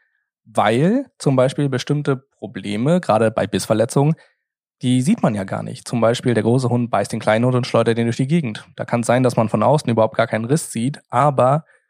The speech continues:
vielleicht, äh, ist die Blase kaputt gegangen. Vielleicht gab's einen Milzriss. Vielleicht gab's einen Pneumothorax, also ein, ähm, eine Eröffnung,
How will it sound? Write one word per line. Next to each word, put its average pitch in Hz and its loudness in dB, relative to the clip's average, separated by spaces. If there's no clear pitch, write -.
vielleicht, 113 0
äh, 123 2
ist 123 -12
die 131 0
Blase 147 2
kaputt - -8
gegangen. 107 -8
Vielleicht 107 -4
gab's - -2
einen 127 -2
Milzriss. 135 -2
Vielleicht 110 -2
gab's 123 -2
einen 131 -4
Pneumothorax, - -4
also 107 -4
ein, 107 -6
ähm, 110 -8
eine 117 0
Eröffnung, 147 0